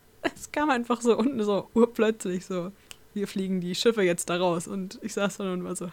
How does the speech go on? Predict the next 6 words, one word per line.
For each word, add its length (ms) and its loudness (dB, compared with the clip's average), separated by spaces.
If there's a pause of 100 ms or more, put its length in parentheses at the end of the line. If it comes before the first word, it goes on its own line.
(160)
"Hä? 220 -2 (960)
I, 260 -2
I 20 2
don't 220 0
get 220 -2
it." 180 -2